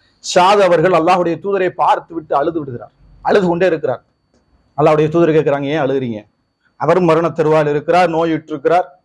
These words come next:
நோயினுடைய அந்த வலியை தாங்க முடியாமல் அழுகிறாரா என்று கேட்டால் இல்லை.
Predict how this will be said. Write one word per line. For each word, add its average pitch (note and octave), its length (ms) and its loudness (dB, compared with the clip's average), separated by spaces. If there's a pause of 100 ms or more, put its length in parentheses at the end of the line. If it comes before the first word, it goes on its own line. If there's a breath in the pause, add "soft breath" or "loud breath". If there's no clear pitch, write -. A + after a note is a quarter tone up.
(640)
நோயினுடைய G#3 520 4 (120)
அந்த F#3 160 2
வலியை G#3 400 2
தாங்க G3+ 340 0
முடியாமல் G3+ 360 0
அழுகிறாரா F#3+ 460 4
என்று F3 140 -4
கேட்டால் F3+ 400 0
இல்லை. E3+ 180 -2